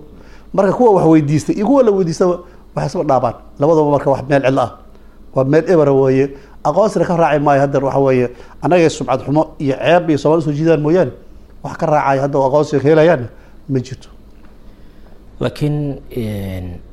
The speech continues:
Speaker 2: Netanyahu wuxuu sheegay inay ka caawinayaan Somaliland,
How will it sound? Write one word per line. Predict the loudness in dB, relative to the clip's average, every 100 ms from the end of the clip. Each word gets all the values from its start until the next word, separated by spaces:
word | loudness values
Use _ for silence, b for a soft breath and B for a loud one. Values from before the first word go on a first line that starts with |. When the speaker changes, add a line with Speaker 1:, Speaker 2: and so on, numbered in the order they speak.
| -6
Speaker 2:
Netanyahu | -4 -2 0 0 0
wuxuu | -2 -2
sheegay | -4 -6 -6 -4 -4 -4 -8 -8
inay | -6 -6 -8
ka | -8
caawinayaan | -8 -8 -8 -8 -6 -8 -10
Somaliland, | -10 -10 -6 -6 -4 -4 -4 -4